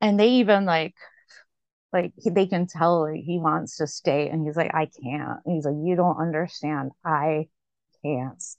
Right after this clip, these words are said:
Like, it wa-, it was like, "Why don't you have a choice? Like, why can't you, you don't have, like, any obligations. Like, why can't you just stick around?" He's like, "I cannot. I have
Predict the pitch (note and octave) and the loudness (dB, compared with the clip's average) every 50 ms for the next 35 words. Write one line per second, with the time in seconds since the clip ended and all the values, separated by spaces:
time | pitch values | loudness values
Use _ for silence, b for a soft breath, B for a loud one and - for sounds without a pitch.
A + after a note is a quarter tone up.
0 | _ - F3+ D#3+ D#3 - - G3+ G3+ G3 G3 F#3+ F#3 - - G3+ F3+ F#3+ F#3+ F3+ | _ -4 -4 -4 -2 0 2 4 6 6 6 6 4 2 0 2 4 4 4 4
1 | F3+ F3+ D#3 - _ - D#3 E3 E3+ F#3 G3+ A3+ A3 - A3+ A3+ G#3+ G3+ G3+ G#3 | 4 2 2 0 _ -4 0 2 2 2 2 0 -2 -2 -2 -2 -2 -4 -4 -6
2 | F#3+ - - C#4 B3+ - C#3 - - - D#3+ - - C#3+ D3 D#3+ - G#3 F3 F3 | -6 -6 -4 -4 -2 -2 -4 -6 -6 -8 -6 -4 -2 -2 -2 -2 0 -2 -2 0
3 | - F#3 F#3+ E3+ - - F3 F3+ F3 G3 F#3+ F#3 - - D#3 E3 F#3 F3+ E3 D#3 | 0 -2 -2 -2 -4 -6 -6 -2 0 2 2 2 0 0 2 2 4 2 2 2
4 | D#3 D3 D3+ - - E3+ E3 D#3+ D#3 D#3 D3 C#3+ D3+ D3 D3 F3 G3 G#3+ - C#3 | 0 0 -2 -2 -2 -4 -2 0 -2 -2 0 -2 -4 -2 -2 -2 -2 -2 -2 -4
5 | D#3 D#3 - B2+ C3 C3+ C3+ C#3 D3 - E3 E3+ E3+ - D#3 F3+ F3+ - - - | -6 -4 -4 -6 -6 -4 -4 -6 -4 -4 -4 -4 -4 -4 -6 -8 -8 -6 -6 -6
6 | E3+ F3 - D#3+ F3+ F3 D3+ C#3 C3+ C#3 - - - D#3+ D#3+ D#3+ D#3 D3 - - | -4 -2 0 2 2 2 2 2 -2 -6 -8 -10 -8 -6 -4 -4 -4 -4 -4 -4
7 | - D3+ D#3 D3+ D3 C#3 B2+ B2 - - D#3+ D#3 D#3+ D#3+ D#3+ - A3 B B B | -2 -2 0 -2 -2 -2 -4 -4 -2 0 2 2 4 2 0 -2 -8 B B B
8 | B B B B B B _ - - - F#3 F3 E3+ E3+ - | B B B B B B _ -4 0 2 4 4 4 2 0